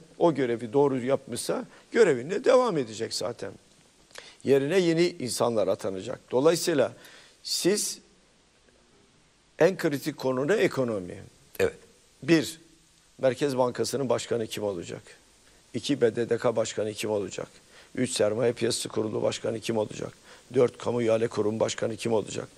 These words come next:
Speaker 1: E P D K başkanı kim olacak? İ M K B başkanı kim olacak? Şimdi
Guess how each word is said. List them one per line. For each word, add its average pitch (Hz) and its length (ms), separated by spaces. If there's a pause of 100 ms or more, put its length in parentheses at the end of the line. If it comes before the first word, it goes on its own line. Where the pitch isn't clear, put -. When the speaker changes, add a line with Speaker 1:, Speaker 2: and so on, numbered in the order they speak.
(240)
Speaker 1:
E 117 120
P 113 180
D 123 120
K 120 180
başkanı 110 380
kim 110 180
olacak? - 360 (320)
İ 123 120
M 120 140
K 120 260
B 123 140
başkanı 113 400
kim 127 160
olacak? 117 360 (540)
Şimdi 117 220